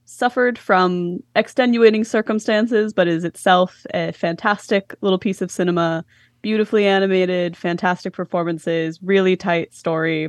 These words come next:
There's nothing here to dislike. Uh, I think it just got a, it got a bad rap at the box office.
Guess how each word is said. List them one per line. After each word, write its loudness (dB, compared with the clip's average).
There's 0
nothing 4
here 2
to 0
dislike. -4
Uh, -4
I -6
think -4
it 0
just -8
got 4
a, -4
it -2
got 2
a -4
bad 0
rap 2
at -6
the -6
box -2
office. -10